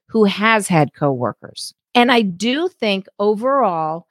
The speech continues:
that when you are seeking advice from people, if it is a business situation, I do think that it is important to seek advice from somebody who has been in a business before. Maybe they're not right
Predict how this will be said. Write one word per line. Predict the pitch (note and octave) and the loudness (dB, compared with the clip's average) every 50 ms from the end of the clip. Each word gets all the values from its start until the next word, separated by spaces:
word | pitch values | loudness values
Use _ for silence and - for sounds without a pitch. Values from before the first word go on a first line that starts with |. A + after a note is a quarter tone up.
| _ - | _ -4
that | F3 F3+ A3 G3 F#3 | 0 2 2 4 2
when | F#3 F#3 G3 G3+ G#3+ A3+ B3 | 0 0 2 2 2 2 0
you | C4 C#4+ C#4 B3+ | 0 0 2 2
are | A3 G#3+ G3+ | 2 2 0
seeking | - - - - G#3+ G#3+ G3 - A3+ A3+ A#3 | -4 -6 -4 -2 0 0 2 2 2 2 2
advice | A#3+ A#3 G#3+ B3 C4 D4 E4+ F4+ - - | 2 2 2 2 2 2 2 0 -2 -6
from | - G#3 F#3 E3+ | -4 -2 -2 -2
people, | E3+ - F#3 E3 E3+ - F3 E3+ E3+ - _ - | -2 -2 -4 -4 -2 2 2 4 4 2 _ 4
if | A3 A#3 A#3 - | 4 4 4 2
it | C#4+ C#4 | 2 2
is | C4+ A#3+ G#3+ G#3+ | 4 2 4 4
a | G3+ F#3 F3 E3 - | 2 2 2 0 0
business | - F#3 F#3 F3+ F#3 G#3 A3+ A#3+ A#3+ | 0 0 0 0 -2 -2 -2 -2 -4
situation, | - - A#3+ A3 - - B3 A#3+ G#3 E3+ E3 D#3 - - E3 E3+ F3 - _ _ _ _ _ - | -2 -2 -4 -4 -2 -2 -2 0 0 0 0 -2 -4 -4 -6 -6 -6 -6 _ _ _ _ _ 2
I | A3 A3+ A#3 | 4 4 4
do | G3 F#3 F3+ A3 B3 D4 F#4 | 4 0 -2 -2 0 0 0
think | G4 _ - G3+ F#3+ F#3+ F#3+ - | -2 _ 0 0 0 -2 -2 -6
that | G3 F3+ G#3 G3 G3 - | -2 2 2 2 4 4
it | - G3+ G3+ - - | 4 4 4 4 2
is | - G#3 G#3 G3 - | 2 0 0 0 -2
important | A3 G#3+ G#3 - _ - E4+ F4+ C4 - F#3+ F#3+ F#3 G3 _ _ _ - | -4 -4 -6 -6 _ 0 2 2 2 2 0 0 0 -2 _ _ _ -10
to | - A3 | -6 -6
seek | F#3+ - - - A3+ A#3 A3+ - | -6 -6 -4 -2 0 0 0 0
advice | D4+ C4+ B3 G3 F#3 E3+ E3 E3 E3+ - - - _ _ _ - | -4 -4 -2 0 0 2 2 2 0 -2 -6 -10 _ _ _ 0
from | A#3 A#3 A#3 G#3+ | 2 2 2 2
somebody | - - G#3 G3 F#3+ F3+ F3+ F3+ F3+ F#3 F#3 - _ _ _ | 2 2 2 2 2 2 2 4 4 2 2 -2 _ _ _
who | - A3+ A3+ G#3+ G#3 | -4 -2 0 0 0
has | F#3+ F3+ F3+ F#3 F#3 F#3 F3+ F3+ - - - E3 | 0 0 0 2 2 2 2 0 -4 -8 -12 -2
been | D3 G3 F#3+ F#3+ G3 G3 | 2 4 4 4 4 0
in | - - F3+ F3+ F3 - | -2 -2 -2 -2 -2 0
a | - F3 F3 E3+ | 2 2 2 4
business | D#3+ - F3 E3+ E3 E3 E3+ E3+ E3 D#3+ - | 4 4 4 4 4 2 0 -4 -4 -4 -6
before. | - - E3+ E3 - - - D#3+ D3 C3 C3 - - _ _ _ _ _ _ | -4 -2 -2 -2 -2 0 0 2 2 2 0 -6 -10 _ _ _ _ _ _
Maybe | - G3 G#3+ A3+ A#3+ B3+ C4 A3+ | 0 2 2 4 4 2 0 0
they're | G#3+ A#3 A3 G#3+ | 0 0 0 0
not | G3+ G3 F3+ F#3+ G3+ - | 0 2 2 2 2 0
right | G3 F3+ F3 E3+ - | 0 0 0 0 0